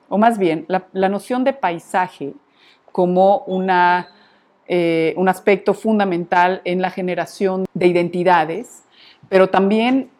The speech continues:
no, no solo como una, no mirar el paisaje y como no se ha mirado el paisaje, simplemente como un, una,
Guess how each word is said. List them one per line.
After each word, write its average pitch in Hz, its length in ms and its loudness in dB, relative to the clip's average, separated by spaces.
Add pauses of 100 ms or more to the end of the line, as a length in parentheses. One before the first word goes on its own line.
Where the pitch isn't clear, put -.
no, 208 340 2
no 220 160 0
solo 240 340 2
como 202 200 0
una, 208 480 2
no 202 220 0
mirar 214 320 2
el 226 120 -2
paisaje 196 800 -2 (380)
y 170 100 -4
como 175 260 0
no 190 180 0
se 202 160 -4
ha 196 40 0
mirado 175 380 -2
el 156 80 -6
paisaje, 156 640 -8 (220)
simplemente 202 680 2
como 170 260 -2
un, 185 340 -4
una, 175 680 0